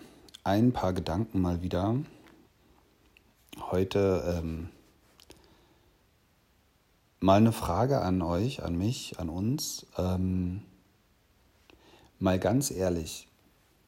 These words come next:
wann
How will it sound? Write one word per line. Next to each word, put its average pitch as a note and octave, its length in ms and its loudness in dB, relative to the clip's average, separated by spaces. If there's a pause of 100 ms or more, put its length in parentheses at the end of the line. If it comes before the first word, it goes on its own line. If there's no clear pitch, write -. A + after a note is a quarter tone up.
(2500)
wann G2+ 680 4